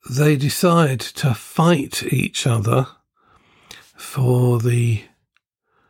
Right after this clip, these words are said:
right to be king. Now, this in itself is gonna cause a problem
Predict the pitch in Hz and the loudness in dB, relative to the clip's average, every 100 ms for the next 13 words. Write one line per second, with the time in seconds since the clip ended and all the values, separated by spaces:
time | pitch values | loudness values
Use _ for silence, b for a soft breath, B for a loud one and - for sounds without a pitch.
0 | _ _ _ _ _ _ _ _ 143 139 | _ _ _ _ _ _ _ _ -4 0
1 | 156 - - - 143 135 127 - 175 147 | 2 0 -6 -8 -4 -4 -4 0 2 2
2 | 92 - B B B B B _ _ _ | -2 -10 B B B B B _ _ _
3 | _ _ _ b b b b b b b | _ _ _ b b b b b b b
4 | 139 135 175 - 180 170 151 - 208 185 | -2 0 0 0 2 2 0 -2 2 2
5 | 117 143 - 147 135 - 143 123 135 165 | 2 -6 -2 -2 -2 0 -2 -2 -4 0
6 | 160 117 107 | 0 -2 -14